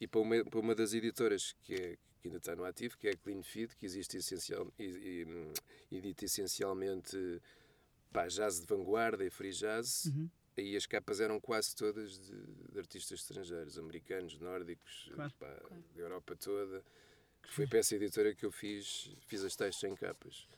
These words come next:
Speaker 2: E, hum, eu, eu tenho aqui outra pergunta, mas agora acho que, e o processo é muito, ou seja, em termos de processo de c-, construir uma capa de, de álbum e o processo de construir uma capa de um livro,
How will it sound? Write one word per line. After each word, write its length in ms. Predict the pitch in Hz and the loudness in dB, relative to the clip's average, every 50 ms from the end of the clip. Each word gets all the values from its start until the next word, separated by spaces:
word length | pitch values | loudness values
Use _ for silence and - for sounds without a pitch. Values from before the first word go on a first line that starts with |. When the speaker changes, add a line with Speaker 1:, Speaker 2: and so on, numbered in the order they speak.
| - _ _ _ _ _ _ _ _ _ _ _ - | -20 _ _ _ _ _ _ _ _ _ _ _ -2
Speaker 2:
E, 340 | 180 175 175 175 175 175 170 175 | 0 2 2 2 2 4 4 4
hum, 280 | 180 175 180 175 160 - - _ | 4 4 4 2 0 -2 -8 _
eu, 140 | - - 147 135 - | -10 -10 -10 -8 -8
eu 80 | 151 | -6
tenho 160 | 143 - 156 151 | -2 0 0 2
aqui 100 | 143 151 | 2 2
outra 160 | 143 143 143 | 0 0 0
pergunta, 200 | 135 151 147 151 | 0 0 0 0
mas 80 | 147 143 | 0 0
agora 280 | 143 143 143 143 139 131 - | 0 0 0 -2 -2 -4 -6
acho 160 | - 143 - - | -8 -8 -8 -8
que, 100 | - - | -12 -14
e 200 | - - 165 180 | -10 -4 -2 0
o 60 | 180 170 | 0 0
processo 420 | - - - - 214 202 - - | 0 -2 0 2 2 4 4 6
é 40 | 190 | 6
muito, 240 | 185 190 185 - - - | 8 8 6 6 2 -2
ou 120 | - 175 | -2 0
seja, 160 | 165 165 156 147 139 143 | 2 2 2 2 0 -2
em 120 | 143 - 151 | -4 -2 2
termos 180 | 165 165 147 - | 2 2 0 -2
de 40 | |
processo 500 | - - - - - 170 165 147 - - - - | -6 -12 -8 -2 0 0 0 0 -2 -6 -6 -4
de 100 | 160 151 | -4 -4
c-, 60 | 139 - - - _ | -4 -6 -16 -16 _
construir 360 | - 165 151 135 - 151 151 | -4 -4 -4 -2 0 0 0
uma 140 | 147 147 147 | 2 0 0
capa 400 | 139 - 151 143 - - 139 131 - - - - - - - - - - _ _ _ _ _ _ _ _ - | -2 -2 -4 -4 -4 -6 -8 -8 -10 -16 -20 -20 -20 -20 -20 -20 -20 -20 _ _ _ _ _ _ _ _ -6
de, 400 | 165 156 143 143 175 175 170 160 | -4 0 4 8 8 8 8 8
de 200 | 139 143 143 160 | 4 2 2 6
álbum 420 | 160 160 156 147 143 139 135 135 131 | 6 8 6 6 4 0 -2 -2 -2
e 80 | 135 | -2
o 140 | 135 131 135 | -2 -4 -4
processo 280 | 131 - - 156 139 - | -6 -4 -4 -4 -4 -4
de 40 | - | -4
construir 220 | 151 135 - 151 | -6 -4 -2 -2
uma 40 | 139 | -2
capa 220 | 156 139 - 143 | -2 -4 -2 0
de 60 | 143 | 2
um 100 | 156 151 | 2 4
livro, 360 | 151 156 151 139 147 151 151 | 4 4 4 2 0 -2 -2